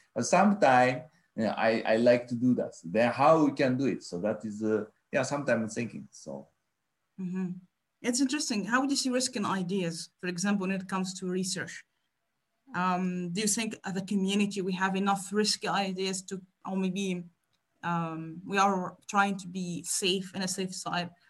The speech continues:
Speaker 2: when it comes to risky research? When it comes to embodied intelligence, for example,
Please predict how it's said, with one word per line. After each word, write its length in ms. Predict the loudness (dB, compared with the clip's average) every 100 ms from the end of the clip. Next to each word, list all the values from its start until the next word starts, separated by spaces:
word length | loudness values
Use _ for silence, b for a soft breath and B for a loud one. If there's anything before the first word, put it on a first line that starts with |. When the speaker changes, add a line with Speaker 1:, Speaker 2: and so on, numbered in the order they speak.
| b
Speaker 2:
when 120 | -6
it 180 | -6 -4
comes 220 | -4 -4 -8
to 120 | -4
risky 320 | -4 -4 -6
research? 540 | -8 -8 -10 -12 -18 _ _ _ -4
When 120 | -2
it 100 | 2
comes 180 | 2 0
to 140 | -4
embodied 400 | -4 -2 -4 -4
intelligence, 380 | -6 -4 -4 -4
for 80 | -8
example, 540 | -8 -6 -8 -8 -16